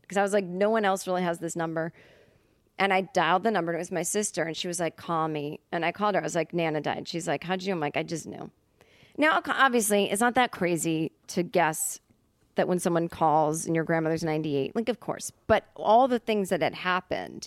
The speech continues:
you know, like that dream. And so they said my uncle went to the house. So basically, my Nana had a doorbell that didn't work. Um,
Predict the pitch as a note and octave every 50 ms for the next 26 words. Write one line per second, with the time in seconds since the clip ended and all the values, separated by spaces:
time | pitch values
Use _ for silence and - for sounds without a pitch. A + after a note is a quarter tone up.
0 | - F3+ F#3 F3 E3 D#3 C#3+ E3 F3+ A3 - - - - - - - - - -
1 | - - - - - - - _ _ - G3 F#3 - G3+ F#3 - - E3+ F3+ F#3+
2 | G#3 A#3 B3 B3+ A#3 G#3 F3+ E3 E3 - - G3+ G3 F#3+ - - - G3 F#3 F3+
3 | F3 F3 F3+ E3+ - - _ _ _ _ - G3+ G3 G3 - - G#3 F#3+ F#3+ F#3+
4 | F3+ E3+ - - G3 G3 F#3 - G#3 G#3+ A3 A3+ A#3 - _ _ _ _ _ _
5 | _ _ _ _ _ _ - _ _ _ _ - F#3+ F#3 F3+ F3+ - G3 G#3 G#3
6 | F#3+ G3 E3 D#3 - - - G#3+ G#3 F#3 - - - - - A#3+ C#4 C4 C#4 -
7 | A#3 G#3+ G3+ G3 F#3+ F#3 F#3+ G#3 G#3+ A3 A3 G#3 G3+ G#3 E3+ E3 D3+ - - E3
8 | D#3 E3 E3 D#3 F3+ E3+ F3+ F#3+ G3+ G#3 - A#3 A#3 A3+ A3+ - A#3 A#3+ A#3+ B3
9 | B3 _ - - - _ _ _ _ _ - F#3 F3+ E3+ E3 D#3+ D#3 D#3+ D#3+ D#3